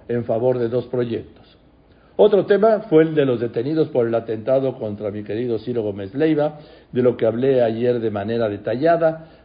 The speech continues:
Para el viernes, para el viernes iban dieciséis detenidos, todos señalados como autores materiales, incluido el gatillero capturado en Michoacán. El primer grupo de detenidos fue trasladado la madrugada del viernes a la cárcel. Juan Antonio Jiménez.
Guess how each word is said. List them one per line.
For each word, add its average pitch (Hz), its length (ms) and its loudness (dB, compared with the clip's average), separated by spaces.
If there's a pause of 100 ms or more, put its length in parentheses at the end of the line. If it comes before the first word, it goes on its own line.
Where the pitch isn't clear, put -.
Para 147 300 6
el 147 120 2
viernes, 202 480 2
para 147 180 2
el 143 80 -2
viernes 180 260 0
iban 180 240 0
dieciséis 156 520 -4
detenidos, 165 720 -4
todos 208 300 0
señalados 160 520 -4
como 131 260 -2
autores 160 380 0
materiales, 147 680 -4
incluido 175 360 2
el 175 80 2
gatillero 156 560 2
capturado 170 480 2
en 160 100 -2
Michoacán. 147 760 -2 (420)
El 143 140 4
primer 156 300 2
grupo 165 360 6
de 139 180 6
detenidos 156 480 0
fue 175 140 0
trasladado 156 600 0
la 139 120 0
madrugada 127 540 0
del 127 180 -2
viernes 165 480 0 (180)
a 131 100 0
la 139 180 2
cárcel. 160 400 0 (240)
Juan 135 180 2
Antonio 160 340 2
Jiménez. 107 340 -6